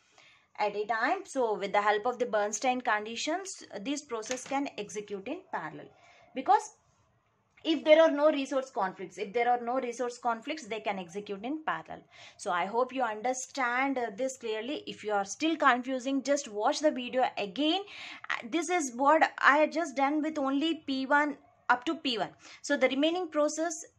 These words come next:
you guys try to work out it. Then definitely you will understand how to solve this, how, how you're go-, how you can detect the parallelism using Bernstein conditions. So try to solve this. Here I didn't solve, student. I just written not parallel,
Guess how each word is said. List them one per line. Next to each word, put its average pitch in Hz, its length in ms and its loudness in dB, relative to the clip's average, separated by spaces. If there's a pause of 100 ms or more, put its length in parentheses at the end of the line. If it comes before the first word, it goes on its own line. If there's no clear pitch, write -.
(160)
you 277 460 0
guys 269 420 2 (200)
try 262 260 6
to 294 160 -4
work 202 260 -2
out 151 180 -4
it. 143 160 -18 (280)
Then 285 280 4
definitely 339 580 4
you 277 180 0
will 294 140 4
understand 294 580 2
how 254 220 4
to 320 180 -2
solve 240 420 4
this, 262 320 -2
how, 262 280 2 (180)
how 269 180 4
you're 311 180 6
go-, 269 140 2 (100)
how 269 500 4
you 254 140 -2
can 311 220 4
detect 240 380 2
the 311 60 6
parallelism 240 760 2 (340)
using 254 400 -2
Bernstein 208 460 -4
conditions. - 640 -10 (320)
So 226 200 -4
try 233 280 6
to 277 140 -6
solve 247 320 2
this. 302 220 -4
Here 247 240 2
I 240 200 4
didn't 285 260 0
solve, 247 420 2
student. 254 460 -6 (440)
I 233 140 4
just 302 260 -2
written 262 280 -2
not 233 300 0
parallel, 247 400 4